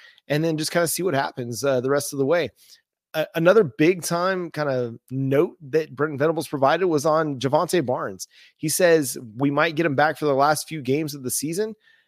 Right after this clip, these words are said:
I didn't realize his injury was that serious, but it doesn't seem like we're gonna see Javonte Barnes maybe until, I don't know, week ten, uh, or eleven, and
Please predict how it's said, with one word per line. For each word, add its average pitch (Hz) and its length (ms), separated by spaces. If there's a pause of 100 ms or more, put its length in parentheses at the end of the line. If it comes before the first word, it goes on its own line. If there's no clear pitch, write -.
(260)
I 139 80
didn't 233 160
realize 196 280
his 190 160
injury 202 260
was 147 160
that 160 220
serious, 156 640 (840)
but 147 120
it 139 80
doesn't 175 260
seem 190 260
like 170 280
we're 139 120
gonna 170 160
see 165 320
Javonte 160 460
Barnes 170 480 (380)
maybe 151 320
until, 165 720
I 135 60
don't 156 80
know, 139 80
week 143 420 (320)
ten, 202 440 (520)
uh, 123 240 (300)
or 151 160
eleven, 170 480
and 139 340